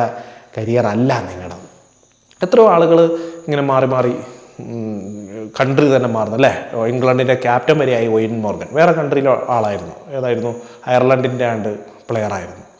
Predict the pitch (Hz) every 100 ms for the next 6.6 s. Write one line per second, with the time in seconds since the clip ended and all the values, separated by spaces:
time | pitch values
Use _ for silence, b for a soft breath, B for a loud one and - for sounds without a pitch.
0 | b b b b - 123 127 127 131 123
1 | 120 - 131 127 127 - 139 110 - 107
2 | 135 143 143 147 131 123 113 92 87 B
3 | B B - 139 160 151 147 143 131 117
4 | - 131 127 139 147 139 135 135 135 131
5 | 156 196 - 147 135 135 135 131 135 131
6 | 131 127 131 120 107 90